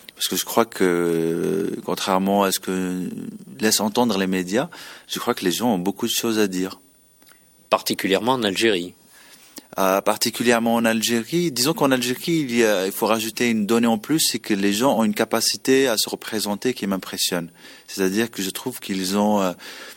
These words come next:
Speaker 1: on a l'impression qu'ils maîtrisent leur, euh, leur image, en plus du discours qu'ils ont à dire. Et le, le, le mélange entre les deux fait que quand on va les filmer, on a l'impression qu'on a affaire à des acteurs. Et donc il y a quelque chose de très cinématographique.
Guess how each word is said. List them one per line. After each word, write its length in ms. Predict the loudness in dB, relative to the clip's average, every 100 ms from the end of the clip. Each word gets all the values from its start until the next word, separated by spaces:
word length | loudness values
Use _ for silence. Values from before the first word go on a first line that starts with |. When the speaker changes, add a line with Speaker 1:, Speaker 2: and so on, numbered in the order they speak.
| 0
Speaker 1:
on 120 | 2
a 60 | 4
l'impression 420 | 2 0 0 -2
qu'ils 220 | -2 2
maîtrisent 760 | 2 0 -2 0 2 0 -4 -8 -18 -20 -20 -8
leur, 440 | 0 2 4 2 2
euh, 340 | 4 2 0
leur 220 | 0 0
image, 500 | 2 2 0 -2 -6 -10 -20 -20 -20 _ 0
en 160 | 2
plus 240 | 4 2 2
du 100 | 0
discours 400 | 0 0 0 0
qu'ils 260 | -2 -2
ont 100 | 0
à 120 | 0
dire. 420 | 0 -2 -4 -4 -10 -20 -20 -16 0
Et 300 | 4 4 4
le, 300 | 4 4 4
le, 140 | 2
le 280 | 0 0 0
mélange 280 | 2 2 0
entre 260 | -2 -2 -2
les 100 | 0
deux 200 | 2 0
fait 280 | 2 0 0
que 160 | -2
quand 320 | 0 0 0
on 80 | 0
va 320 | 0 2 2
les 100 | 2
filmer, 560 | -2 -4 -4 -2 -2 -4 -8 -10
on 140 | -2 2
a 80 | 2
l'impression 400 | 2 -2 -2 -2
qu'on 180 | 0
a 60 | 2
affaire 240 | 2 2
à 60 | 2
des 180 | 2 0
acteurs. 560 | 0 0 0 0 -4 _
Et 60 | -6
donc 160 | -4 -4
il 20 |
y 40 |
a 20 |
quelque 180 | -6 -4
chose 140 | -4 -2
de 80 |
très 320 | -4 -4 -2 0
cinématographique. 1040 | 0 0 0 -2 -4 -6 -8 -10 -14